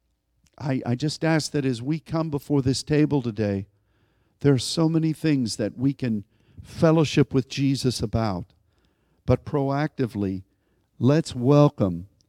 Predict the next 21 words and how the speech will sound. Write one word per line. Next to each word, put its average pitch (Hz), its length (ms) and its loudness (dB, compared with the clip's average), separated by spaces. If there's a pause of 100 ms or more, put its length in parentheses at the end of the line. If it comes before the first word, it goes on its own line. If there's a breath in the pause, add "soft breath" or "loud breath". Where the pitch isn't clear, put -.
(260)
this 139 300 2
new 139 200 2
measure 127 400 0
of 110 160 -4
covering 104 560 -4 (800)
that 113 240 -2 (140)
he 139 260 0
has 131 160 0
ordained 135 560 2
for 143 140 -8
this 147 300 -2
moment 147 440 0 (340)
and 123 240 0
recognize 127 720 0
that 117 200 -6
Christ 165 840 0 (1300)
made 151 360 6
this 190 160 2
possible 175 580 0
<laughs> - 20 0
for - 340 0